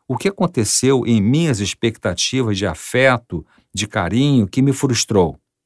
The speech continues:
Além da dor pela perda daquela pessoa, né, por morte, por separação, por abandono, o que que eu perdi nisso? Eu vou repetir.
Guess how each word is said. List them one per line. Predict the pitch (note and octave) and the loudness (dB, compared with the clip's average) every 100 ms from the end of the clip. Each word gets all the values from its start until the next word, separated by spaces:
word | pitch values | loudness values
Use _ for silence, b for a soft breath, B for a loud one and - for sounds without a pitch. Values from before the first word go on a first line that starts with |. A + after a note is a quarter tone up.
| _ | _
Além | B2 C3+ G3 | 0 2 2
da | D3+ A2+ | 2 2
dor | G#2 B2+ A2 | 2 2 2
pela | A2+ G2+ | -2 -2
perda | - C3+ C#3+ A#2 | -2 0 2 0
daquela | G#2+ G#2 C3 A2+ | -2 -2 0 0
pessoa, | - F#2+ - C3+ D#3 A#2 | 0 -2 0 2 2 2
né, | G#2+ G2+ | 2 -2
por | E2+ C#2 | -10 -8
morte, | C#2+ G#2+ A#2 F#2+ - | -2 2 2 0 -10
por | - | -6
separação, | - D#2+ F#2 D#2 - - G#2+ A2+ F#2 - _ _ | -6 -4 -4 -4 -4 -4 -2 -2 -4 -8 _ _
por | F#2 C#2+ - | -8 -6 -6
abandono, | F#2 E2 D#2 C#2+ G2 A2+ G#2 D2+ - _ _ | -6 -4 -6 -4 -2 0 -2 -4 -10 _ _
o | A#2+ | -6
que | D#3+ | -4
que | D3+ | -2
eu | D3+ | -2
perdi | - C#3 F#2+ - G#2 | 2 2 2 0 2
nisso? | F#2 F2+ - - D2+ _ _ _ | 2 2 -2 -6 -10 _ _ _
Eu | - | -6
vou | F2+ | -2
repetir. | F2 - D#2 - - | -2 -2 -4 -4 -4